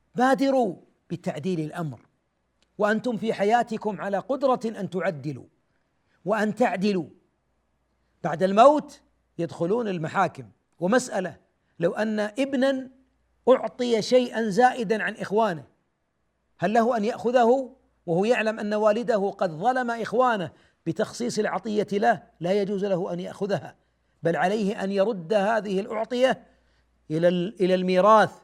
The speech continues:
ليقسم على الجميع. إن رفض فكأنما يقول: "فليحاسب الله والدي"، بالعدل عياذاً بالله. لذلك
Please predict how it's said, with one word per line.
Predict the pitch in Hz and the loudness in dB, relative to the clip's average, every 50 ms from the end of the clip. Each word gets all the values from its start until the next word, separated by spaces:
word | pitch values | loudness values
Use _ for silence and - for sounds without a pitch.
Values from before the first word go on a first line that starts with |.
| _ _ _ _ _ - | _ _ _ _ _ -6
ليقسم | 156 175 185 208 - - - - - 196 185 175 | -2 0 0 0 -2 -4 -6 -4 -2 0 0 0
على | 170 151 180 175 165 | 0 0 0 -2 -2
الجميع. | 156 135 165 165 175 175 165 151 - - _ _ _ _ _ _ _ _ _ - | -2 -2 -2 -2 -2 -2 -4 -4 -8 -14 _ _ _ _ _ _ _ _ _ -6
إن | 175 165 170 170 | -4 -2 2 4
رفض | 214 233 - 254 269 277 254 233 - _ _ _ _ _ _ _ _ _ | 4 4 6 6 2 2 2 -2 -16 _ _ _ _ _ _ _ _ _
فكأنما | - 151 - - 170 - 208 196 196 196 190 185 180 180 175 | -14 -12 -10 -10 -12 -10 -8 -8 -6 -6 -4 -4 -4 -4 -4
يقول: | 175 165 160 - 196 196 208 196 196 196 - _ _ _ _ | -4 -4 -4 -4 -4 -2 -2 -2 -4 -6 -10 _ _ _ _
"فليحاسب | _ - 185 185 190 185 185 180 175 175 - 185 - 240 226 - - - 196 165 165 | _ -6 -4 -4 -2 -2 -2 -2 -2 -2 -2 -2 0 0 0 -2 -2 -2 -4 -2 -2
الله | 180 170 170 165 165 165 165 160 156 147 135 110 - _ - | -4 -4 -4 -6 -4 -4 -4 -4 -4 -6 -10 -12 -16 _ -6
والدي"، | 156 170 165 160 151 147 147 143 127 143 139 123 113 101 _ _ _ _ _ _ _ _ _ _ - | -4 -2 0 0 -2 -4 -6 -8 -8 -8 -10 -10 -12 -18 _ _ _ _ _ _ _ _ _ _ -6
بالعدل | 165 170 170 - 185 185 147 156 151 151 | -4 -4 -2 0 -2 -2 -2 -4 -8 -8
عياذاً | 123 143 160 160 156 151 131 135 135 | -6 -6 -4 -2 -2 -2 -4 -6 -8
بالله. | 135 127 131 131 131 127 127 - - - _ _ _ _ _ _ _ - | -8 -8 -10 -10 -12 -12 -14 -14 -18 -20 _ _ _ _ _ _ _ -4
لذلك | 165 170 165 202 196 185 170 165 160 - - - | -4 0 2 4 4 4 4 2 0 -4 -6 -16